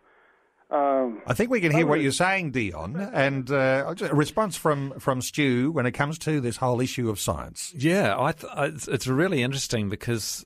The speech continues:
Speaker 3: people who s-, stand so strong with science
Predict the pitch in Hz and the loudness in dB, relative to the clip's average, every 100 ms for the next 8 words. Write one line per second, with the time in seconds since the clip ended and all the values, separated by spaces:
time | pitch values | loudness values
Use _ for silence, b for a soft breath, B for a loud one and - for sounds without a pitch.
0 | - 143 151 170 127 123 - - - - | -6 -4 -2 0 0 0 -4 -8 -10 -2
1 | 120 117 107 110 101 - 113 113 127 123 | 0 0 0 -2 -2 -2 0 2 2 -2
2 | 110 - 87 87 - - | -4 -4 -6 -6 -10 -12